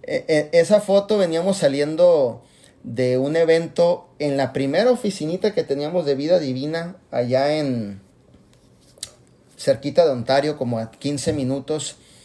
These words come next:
Y me siento muy, muy privilegiado de haber podido vivir esa, esos momentos, este, y entramos, Arman nos mandó llamar a su oficina,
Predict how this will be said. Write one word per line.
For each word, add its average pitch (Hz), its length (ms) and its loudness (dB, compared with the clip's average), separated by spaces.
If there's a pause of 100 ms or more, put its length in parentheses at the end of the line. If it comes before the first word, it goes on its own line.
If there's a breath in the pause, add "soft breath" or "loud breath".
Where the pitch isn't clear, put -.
(960 loud breath)
Y 151 680 0
me 147 140 2
siento 170 380 2
muy, 196 240 2
muy 185 880 -2
privilegiado 151 840 0
de 156 100 2
haber 135 260 0
podido 165 280 0
vivir 131 300 -2
esa, 147 640 -2 (220)
esos 143 320 -6
momentos, 151 880 -2
este, 120 680 -6
y 139 140 -6
entramos, 135 720 -2 (300)
Arman 147 340 -2
nos 123 460 -6
mandó 120 260 -4
llamar 135 320 0
a 143 60 2
su 123 180 -6
oficina, 151 720 -6